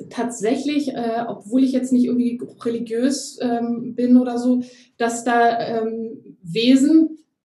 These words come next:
so beschreibe ich das mal so, so offen auf der anderen Seite sind, die,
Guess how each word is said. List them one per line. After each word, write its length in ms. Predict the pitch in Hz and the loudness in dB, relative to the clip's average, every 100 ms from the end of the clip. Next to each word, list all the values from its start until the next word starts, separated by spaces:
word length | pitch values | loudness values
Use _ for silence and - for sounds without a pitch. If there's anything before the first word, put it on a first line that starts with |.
| _ _ _ - - | _ _ _ -16 -12
so 200 | 233 214 | -8 -4
beschreibe 340 | 208 - 214 | -4 -2 0
ich 60 | 247 | 0
das 160 | 233 | 0
mal 120 | 233 | 0
so, 160 | 208 208 | 0 -4
so 180 | - - | -6 -4
offen 240 | - - | -4 0
auf 120 | 247 247 | -2 0
der 140 | 220 | -2
anderen 260 | 220 240 247 | -2 2 2
Seite 280 | 208 233 | 2 0
sind, 340 | 247 247 247 247 | -2 -2 -4 -4
die, 280 | 226 226 | -6 -8